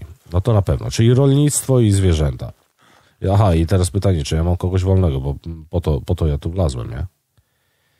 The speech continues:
Eee, <laughs> Taslaw. O! To jest nowy nabytek, słuchajcie. Facet, który jest w stanie zająć się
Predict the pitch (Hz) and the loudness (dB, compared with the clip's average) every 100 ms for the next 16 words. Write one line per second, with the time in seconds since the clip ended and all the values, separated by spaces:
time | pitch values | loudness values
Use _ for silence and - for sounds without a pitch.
0 | _ _ _ - 80 80 78 80 80 80 | _ _ _ -6 0 2 2 2 2 2
1 | 78 78 80 - 73 73 67 67 52 92 | 0 -2 -4 -6 -8 -8 -12 -18 -20 -20
2 | _ _ _ _ _ 151 123 - - - | _ _ _ _ _ 0 0 -2 -6 -10
3 | _ _ _ _ _ _ _ _ _ _ | _ _ _ _ _ _ _ _ _ _
4 | - 135 135 - _ _ _ _ _ _ | 0 2 2 -2 _ _ _ _ _ _
5 | _ - 202 175 151 156 143 107 85 - | _ 2 4 4 4 4 4 4 0 0
6 | 69 73 65 60 53 50 - _ _ _ | -4 -2 -4 -4 -8 -10 -14 _ _ _
7 | 113 104 202 185 165 - 139 123 117 135 | -4 0 2 0 -2 -2 0 4 4 2
8 | - - 113 101 90 87 87 82 - 73 | -2 -2 2 4 4 4 2 0 -2 -2
9 | 69 | -2